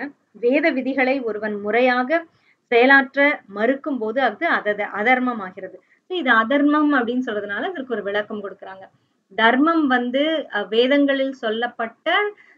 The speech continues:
அஹ், சட்டதிட்டங்கள், நியதிகள், நீதிகள் அப்படின்னு சொல்லலாம்.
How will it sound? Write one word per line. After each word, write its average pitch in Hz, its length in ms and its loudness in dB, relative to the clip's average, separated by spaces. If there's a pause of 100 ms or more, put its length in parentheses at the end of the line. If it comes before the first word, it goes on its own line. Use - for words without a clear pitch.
(120)
அஹ், 202 440 -4
சட்டதிட்டங்கள், 208 760 -4 (220)
நியதிகள், 247 720 0
நீதிகள் 233 580 -4
அப்படின்னு 220 300 -6
சொல்லலாம். 185 400 -16